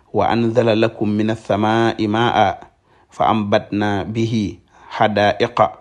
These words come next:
ذات بعج ما كان لكم أن تنبتوا شجرها أإله مع الله بل هم قوم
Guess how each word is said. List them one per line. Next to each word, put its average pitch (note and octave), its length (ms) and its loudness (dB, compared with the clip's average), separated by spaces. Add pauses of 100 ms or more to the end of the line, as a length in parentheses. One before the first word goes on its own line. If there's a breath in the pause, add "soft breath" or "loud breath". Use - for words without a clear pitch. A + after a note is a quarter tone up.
(580 soft breath)
ذات G#2 800 2
بعج G2+ 520 0 (680 soft breath)
ما G#2+ 220 0
كان A2+ 360 2
لكم A2 520 -2
أن G#2+ 240 -4
تنبتوا G2+ 540 -4
شجرها F#2+ 580 -2 (640)
أإله B2+ 500 2
مع G2 280 -4
الله F2 300 0 (840)
بل G2+ 320 -2
هم G2+ 280 -4 (460)
قوم B2 280 2